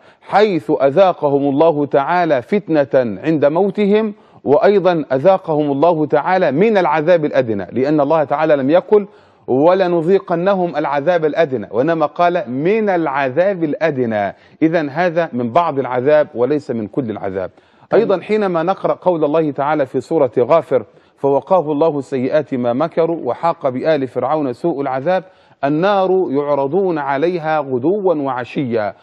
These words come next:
ويوم تقوم الساعة أدخلوا آل فرعون أشد العذاب". الغدو والعشي لا يكون أبدا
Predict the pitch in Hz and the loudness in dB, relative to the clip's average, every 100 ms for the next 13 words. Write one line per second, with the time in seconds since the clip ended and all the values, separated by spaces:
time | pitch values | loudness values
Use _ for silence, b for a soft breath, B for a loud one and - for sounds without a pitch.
0 | b - 143 214 175 156 139 170 147 127 | b -2 0 0 -2 -6 -2 -2 -2 -4
1 | 127 117 120 143 b b 127 139 185 165 | -4 -4 -6 -10 b b -4 0 0 0
2 | 151 160 143 - 131 139 139 123 113 117 | 2 0 0 -2 -2 0 -2 -4 -8 -8
3 | 135 113 113 113 117 160 156 b b - | -8 -6 -6 -4 0 0 -2 b b -4
4 | 127 120 139 254 208 170 143 135 - 196 | -2 0 0 2 2 2 -2 -6 -4 -4
5 | 180 135 147 147 - 185 180 165 160 156 | -2 -2 0 0 -2 -4 -2 -2 -2 0
6 | 165 165 | 0 -2